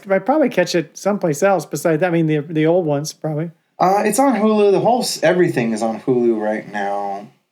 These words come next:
Speaker 2: Um,
Speaker 1: Hmm.
Speaker 2: I think, I think you can just buy it on Prime if you wanna fucking pay for
Speaker 1: Well,
Speaker 2: it.
Speaker 1: he-, here's what we're considering doing. I mean, you know, I think a lot of people are having this conversation or already have done something about it.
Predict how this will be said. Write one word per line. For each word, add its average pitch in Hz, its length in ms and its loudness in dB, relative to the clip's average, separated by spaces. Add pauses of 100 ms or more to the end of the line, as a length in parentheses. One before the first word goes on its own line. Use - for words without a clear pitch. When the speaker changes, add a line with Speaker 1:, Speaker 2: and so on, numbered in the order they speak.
(140)
Speaker 2:
Um, 110 760 0
Speaker 1:
Hmm. 151 320 -4 (400)
Speaker 2:
I 131 60 0
think, 190 500 -2 (140)
I 135 100 2
think 196 200 2
you 180 100 2
can 131 160 -2
just 110 220 -6 (180)
buy 104 240 2
it 120 120 -2
on 110 220 -2
Prime 107 420 -4
if 104 120 -12
you 107 80 -4
wanna 107 200 -8
fucking 101 520 -6 (160)
pay 202 180 -4
for 247 60 -4
Speaker 1:
Well, 214 380 2
Speaker 2:
it. 190 80 -2
Speaker 1:
he-, 269 180 -4
here's 349 340 2
what 254 140 4
we're 202 160 4
considering 160 440 0
doing. 147 200 2
I 185 60 0
mean, 226 140 0
you 226 60 0
know, 226 100 0
I 226 140 0
think 240 160 0
a 214 80 2
lot 196 200 4
of - 80 -6
people 170 240 -2
are 147 180 0
having 156 260 0
this 156 200 -4
conversation 156 580 -2
or 165 80 2
already 202 280 4
have 147 140 0
done 160 180 0
something 143 280 -6
about 135 240 -4
it. 139 100 -10